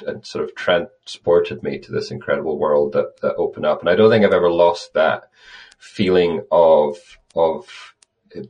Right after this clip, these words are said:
feeling, uh, you know, like an explorer or, or, or just that thirst for discovery. And, and just, I think by observing these creatures, you know,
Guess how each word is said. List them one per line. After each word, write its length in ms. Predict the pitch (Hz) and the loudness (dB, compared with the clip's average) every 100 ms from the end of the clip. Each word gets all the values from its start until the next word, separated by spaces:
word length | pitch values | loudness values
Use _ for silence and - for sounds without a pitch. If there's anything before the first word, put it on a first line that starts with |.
| _ | _
feeling, 580 | - - 101 92 85 80 - | -20 -2 2 2 0 -4 -6
uh, 220 | - - | -8 -6
you 180 | - 92 | -6 -2
know, 120 | 82 | 0
like 180 | 82 - | -2 -2
an 60 | |
explorer 600 | - - - 90 90 85 | -6 -8 -6 2 6 6
or, 220 | 73 65 67 | 4 2 0
or, 380 | 71 - - 73 | -4 -8 -8 -8
or 60 | |
just 220 | 95 90 85 | -4 -2 -2
that 220 | - - | -4 -6
thirst 540 | _ 101 90 87 - | _ 2 2 2 -6
for 560 | - - 82 80 76 71 - | -10 -2 0 2 0 -4 -10
discovery. 760 | - - - 85 85 80 80 | -10 -10 -2 0 2 0 2
And, 220 | 80 80 - | 0 -4 -8
and 180 | 92 - | -8 -2
just, 420 | 107 - - _ _ - - - - - _ - | 0 -2 -8 _ _ -20 -20 -20 -20 -20 _ -14
I 80 | |
think 220 | 87 104 98 | -2 0 2
by 120 | 90 | 2
observing 540 | 85 87 87 90 87 | 2 4 4 4 2
these 200 | 78 - | -2 -6
creatures, 640 | - 90 - - 69 - - | -6 -6 -4 -4 -6 -6 -10
you 60 | 80 | -6
know, 260 | 76 - | -4 -6